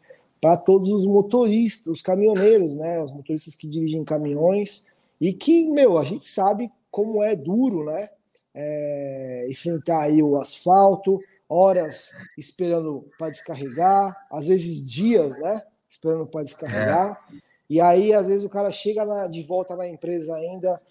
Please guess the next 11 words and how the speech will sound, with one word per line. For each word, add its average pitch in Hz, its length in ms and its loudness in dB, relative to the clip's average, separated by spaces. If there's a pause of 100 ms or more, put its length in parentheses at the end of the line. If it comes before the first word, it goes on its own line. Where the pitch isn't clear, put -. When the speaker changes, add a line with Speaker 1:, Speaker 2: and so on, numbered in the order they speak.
(180)
Speaker 1:
esperando 180 580 2
ouvir 160 460 2
uma 170 200 2
palavra 156 520 -2
boa 214 640 4
e 214 220 -4
o, 208 320 -6 (360)
o, 190 160 -14
o 180 80 -10
gestor 175 480 -2
despreparado 185 920 0